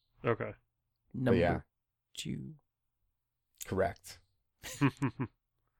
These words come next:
Speaker 2: Uh, Ian, do you, do you prefer, or at least would you recommend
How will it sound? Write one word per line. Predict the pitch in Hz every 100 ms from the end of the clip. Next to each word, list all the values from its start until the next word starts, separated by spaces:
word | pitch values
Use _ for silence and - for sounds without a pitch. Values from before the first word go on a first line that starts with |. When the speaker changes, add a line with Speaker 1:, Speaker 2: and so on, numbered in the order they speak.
| - - - - _ _ _ _ _ _ _ -
Speaker 2:
Uh, | 131 123
Ian, | 143 143
do | 143
you, | 160
do | 131 135
you | 156
prefer, | 147 151 156 147 147 135 -
or | 131
at | 131
least | 135 135 - -
would | 123 123
you | 127
recommend | 127 127 113 117 107 92